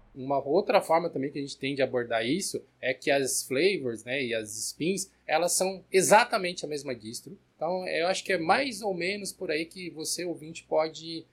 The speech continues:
entender o que, que é a diferença entre uma distro derivada, que são efetivamente uma outra distro, é um outro produto, é um outro projeto, como a gente citou aqui, o Arch e o Manjaro, o Debian e o Ubuntu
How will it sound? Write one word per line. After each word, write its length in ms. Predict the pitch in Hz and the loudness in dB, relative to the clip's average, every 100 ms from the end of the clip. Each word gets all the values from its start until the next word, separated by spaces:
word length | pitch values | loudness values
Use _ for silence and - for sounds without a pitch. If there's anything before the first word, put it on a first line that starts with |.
| _ _ | _ _
entender 600 | 160 180 175 147 131 165 | -8 -2 -2 -2 0 0
o 100 | 170 | -2
que, 200 | - 214 | -10 -16
que 140 | - | -8
é 100 | 175 | -4
a 60 | 165 | -4
diferença 460 | 156 - 156 156 147 | -6 -6 -6 -4 -10
entre 140 | - | -8
uma 160 | 139 123 | -6 -6
distro 320 | 117 127 123 | -8 -12 -6
derivada, 440 | 143 151 139 151 - | -4 2 2 2 -8
que 60 | - | -6
são 260 | 151 131 - - _ _ _ | -2 -2 -6 -20 _ _ _
efetivamente 680 | 202 208 - 139 127 123 156 | 4 4 -2 -2 -2 -2 -2
uma 100 | 196 | 2
outra 440 | 131 175 185 123 | 4 4 2 0
distro, 520 | 107 113 139 - 220 277 _ _ - | -2 -8 -6 -6 -8 -10 _ _ -8
é 120 | 113 | -6
um 160 | 120 | 0
outro 400 | 135 175 240 170 | 4 4 2 -6
produto, 540 | - 135 117 120 180 151 | -8 -6 -2 0 0 0
é 40 | |
um 120 | 123 | 0
outro 400 | 127 165 101 - - | 4 4 2 -8 -12
projeto, 560 | 127 117 127 170 - - _ | -6 0 2 2 0 -10 _
como 200 | - 127 | -8 -6
a 40 | 123 | -6
gente 160 | 127 | -8
citou 240 | - - 127 | -10 -6 -8
aqui, 160 | - | -4
o 80 | 127 | 2
Arch 360 | 147 185 185 - | 4 4 0 -8
e 40 | |
o 40 | |
Manjaro, 680 | 151 135 - 143 139 120 110 _ _ _ | -6 -4 2 4 4 2 -4 _ _ _
o 120 | 113 | -10
Debian 440 | 113 156 175 156 143 | 2 4 4 2 -2
e 100 | 135 | -2
o 80 | |
Ubuntu 680 | 143 123 110 - 151 139 120 | -2 -4 -6 -4 0 0 0